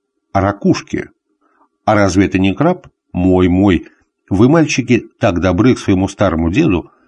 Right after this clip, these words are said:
Хоу-Хоу был приблизительно одного возраста с Эдвином. Он осклабился.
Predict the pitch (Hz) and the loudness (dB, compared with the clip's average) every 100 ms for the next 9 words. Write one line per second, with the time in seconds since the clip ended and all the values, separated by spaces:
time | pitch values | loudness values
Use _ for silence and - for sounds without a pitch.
0 | _ _ _ _ _ _ - - 156 123 | _ _ _ _ _ _ -20 -2 2 4
1 | 98 - 214 208 196 - _ 147 208 - | 2 0 0 2 0 -4 _ -2 -2 -4
2 | - 135 123 135 175 202 175 165 147 - | -2 0 2 2 0 -2 -2 -2 -2 -2
3 | 110 156 208 165 139 131 131 - 131 - | 0 2 2 4 2 2 0 -2 -4 -2
4 | - 131 156 180 185 180 - _ _ _ | -2 0 0 0 0 -2 -6 _ _ _
5 | _ _ - 147 151 127 - 107 80 76 | _ _ -2 0 0 -4 -2 -2 -2 -4
6 | - - - | -12 -18 -20